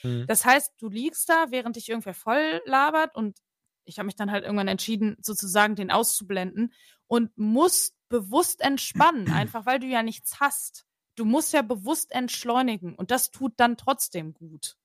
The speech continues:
Speaker 2: Und deswegen mach ich's halt noch mal. Ähm, ich denk, ich werd m-, also auf Dauer wird das jetzt kein Kurs sein, den ich weiterhin immer besuchen werde, aber ich werd jetzt halt nach und nach Sachen ausprobieren, weil ich ja hier, ähm,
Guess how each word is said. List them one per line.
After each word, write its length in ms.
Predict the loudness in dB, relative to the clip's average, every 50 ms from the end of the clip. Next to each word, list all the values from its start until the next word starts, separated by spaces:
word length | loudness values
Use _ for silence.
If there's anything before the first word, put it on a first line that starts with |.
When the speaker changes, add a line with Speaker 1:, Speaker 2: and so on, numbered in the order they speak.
| _ _ _ _ _ _
Speaker 2:
Und 160 | -2 2 2
deswegen 300 | 2 2 0 -4 -2 -2
mach 160 | -2 -2 -4
ich's 180 | -6 -10 -6 -4
halt 160 | -4 -4 -4
noch 220 | -6 -8 -8 -8
mal. 200 | -14 -14 -14 -14 -14 _ _ _ _ _ _ _ _ _ -6
Ähm, 440 | -2 0 0 0 0 0 -2 -2 -6
ich 160 | -10 -8 -2 0
denk, 200 | 0 0 0 -4
ich 140 | -10 -10 -6
werd 180 | -6 -6 -6 -6
m-, 80 | -8 -4
also 240 | -4 -4 -2 -2 -4
auf 140 | -4 -4 0
Dauer 320 | 0 2 4 4 2 2
wird 140 | 0 -6 -6
das 100 | -6 -8
jetzt 220 | -6 -8 -8 -8
kein 200 | -4 -4 -4 -4
Kurs 220 | -4 -4 -6 -4 0
sein, 220 | 2 2 2 2
den 120 | 0 -4 -4
ich 200 | -6 -8 -12 _ _ _
weiterhin 360 | 0 2 2 2 0 -4 -4
immer 200 | -2 -2 -4 -4
besuchen 420 | -4 -6 -10 -12 -12 -10 -8 -2 0
werde, 240 | 2 4 4 4 4
aber 140 | 4 2 -2
ich 120 | -4 -2
werd 140 | -4 -2 -2
jetzt 140 | -4 -4 -4
halt 120 | -2 0
nach 180 | 2 0 2 0
und 80 | 0
nach 120 | -2 -2 -2
Sachen 240 | -2 -4 -4 0 2
ausprobieren, 520 | 2 2 2 0 -6 -2 0 2 2 4
weil 120 | 4 2 2
ich 100 | 0 0
ja 240 | 2 2 4 4
hier, 420 | 2 0 -2 -2 0 0 0 -2 -4 _ _ -20 -20 -20 _ _ -6
ähm, 440 | -4 -2 -2 -2 -4 -6 -8 -10